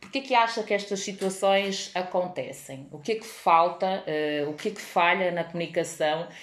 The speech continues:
entre profissionais de saúde, entre, entre doente, eh,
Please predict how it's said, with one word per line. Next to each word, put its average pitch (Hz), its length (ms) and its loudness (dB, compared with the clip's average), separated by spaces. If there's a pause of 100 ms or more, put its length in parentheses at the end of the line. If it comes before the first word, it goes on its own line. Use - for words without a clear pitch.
(140)
entre 180 220 -2
profissionais 160 540 -4
de - 80 -10
saúde, 165 680 0 (360)
entre, 180 600 2
entre 165 200 -2
doente, 160 640 0 (260)
eh, 165 340 -2